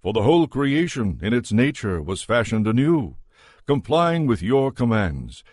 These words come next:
so that your children might be kept unharmed. The cloud was seen overshadowing the camp,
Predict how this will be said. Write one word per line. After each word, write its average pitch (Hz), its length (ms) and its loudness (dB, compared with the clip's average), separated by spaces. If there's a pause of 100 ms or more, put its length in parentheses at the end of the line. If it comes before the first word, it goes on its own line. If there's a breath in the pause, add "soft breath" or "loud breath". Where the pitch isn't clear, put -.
(120 soft breath)
so 131 180 -4
that 131 180 0
your 151 160 2
children 147 560 -4
might 120 220 -2
be 135 120 -8
kept 151 340 -4
unharmed. 87 680 -4 (680 soft breath)
The - 80 -6
cloud 127 500 2
was 104 200 -2
seen 131 260 0
overshadowing 117 720 0
the 101 80 -4
camp, 120 400 -2